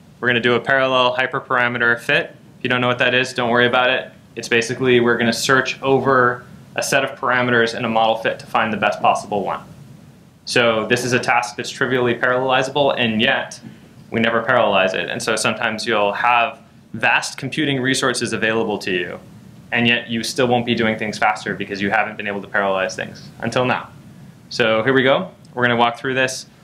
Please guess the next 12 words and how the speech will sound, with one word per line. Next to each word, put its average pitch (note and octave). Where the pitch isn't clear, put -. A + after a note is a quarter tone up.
Uh, A#2
we're A#2+
gonna B2+
start C#3
with C3
the C#3
problem D#3
that -
you C3
may B2+
have B2+
seen. D3